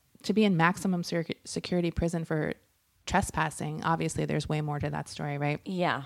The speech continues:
Speaker 1: Um, so he had been sent to Elon after stealing a television set,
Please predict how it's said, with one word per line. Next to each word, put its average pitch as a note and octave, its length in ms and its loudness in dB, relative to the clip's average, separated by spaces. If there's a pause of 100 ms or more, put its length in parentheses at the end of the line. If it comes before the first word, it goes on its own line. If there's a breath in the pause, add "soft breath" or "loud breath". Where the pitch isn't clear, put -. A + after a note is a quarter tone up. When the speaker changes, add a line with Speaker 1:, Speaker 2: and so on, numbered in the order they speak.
(200)
Speaker 1:
Um, G3 280 8
so G#3+ 180 6
he C#4 300 6
had C4+ 180 2
been A3 140 4
sent F#3 240 4
to F3 220 2
Elon E3 600 2 (320)
after E3 560 4
stealing D#3 380 0
a F#3+ 40 2
television G3 640 2
set, - 500 -8